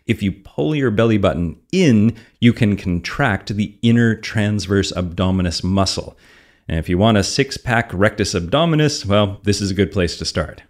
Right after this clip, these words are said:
Now here's another pro tip. Perform a Kegel squeeze by drawing your lower pelvic muscles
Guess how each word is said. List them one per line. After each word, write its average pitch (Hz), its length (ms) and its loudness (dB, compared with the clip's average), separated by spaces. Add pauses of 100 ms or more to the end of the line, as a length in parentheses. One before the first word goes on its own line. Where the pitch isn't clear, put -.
(580)
Now 92 100 0
here's 170 260 4
another 135 320 4
pro 85 240 0
tip. 78 320 -6 (260)
Perform 165 680 0
a 110 300 0
Kegel 143 500 0
squeeze 87 600 -4
by 110 220 2
drawing 117 520 2
your 110 140 2
lower 110 460 4
pelvic 110 480 -2
muscles 90 540 -2